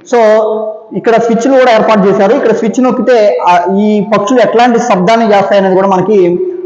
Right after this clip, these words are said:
ఆ, ఆ, మనకి క్లియర్గా కూడా అర్థమయ్యే అవకాశం ఉంది. ప్రస్తుతానికి కనెక్షన్ ఇవ్వలేదు, మనం అది కూడా చూసే ప్రయత్నం చేద్దాం. So, ఇక్కడ చాలా రకాల పక్షులు ఉన్నాయి, వాటి యొక్క శబ్దాలను కూడా మనం వినే అవ-, అవకాశం ఉంది. మీకు, ఆ, సెలవు దొరికినప్పుడు, హాలిడేస్ ఉన్నప్పుడు ఖచ్చితంగా ఈ ఉప్పలపాడు, ఆ,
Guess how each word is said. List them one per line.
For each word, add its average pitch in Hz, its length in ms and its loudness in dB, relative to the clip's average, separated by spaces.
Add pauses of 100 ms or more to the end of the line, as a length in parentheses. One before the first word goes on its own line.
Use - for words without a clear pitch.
(100)
ఆ, 160 40 2 (400)
ఆ, 175 60 2
మనకి 170 280 -2
క్లియర్గా 202 440 2
కూడా 190 180 2
అర్థమయ్యే 190 440 2
అవకాశం 175 360 0
ఉంది. 233 100 -2
ప్రస్తుతానికి 202 360 -2
కనెక్షన్ 196 280 -2
ఇవ్వలేదు, 185 300 2
మనం 220 180 -2
అది 185 160 0
కూడా 208 200 0
చూసే 196 120 0
ప్రయత్నం 170 360 -2
చేద్దాం. 175 280 -2 (440)
So, 233 60 4
ఇక్కడ 220 240 0 (100)
చాలా 214 140 2
రకాల 214 240 2 (140)
పక్షులు 208 200 0
ఉన్నాయి, 247 240 -2
వాటి 190 220 0
యొక్క 185 160 0
శబ్దాలను 190 440 0
కూడా 233 140 0
మనం 196 160 0
వినే 185 160 0
అవ-, 185 300 0
అవకాశం 180 360 0
ఉంది. 233 260 -2 (280)
మీకు, 226 500 0
ఆ, 165 580 0
సెలవు 220 260 2
దొరికినప్పుడు, 214 460 0
హాలిడేస్ 202 420 2
ఉన్నప్పుడు 190 280 0
ఖచ్చితంగా 196 380 -2
ఈ 190 140 2
ఉప్పలపాడు, 196 520 0
ఆ, 165 360 2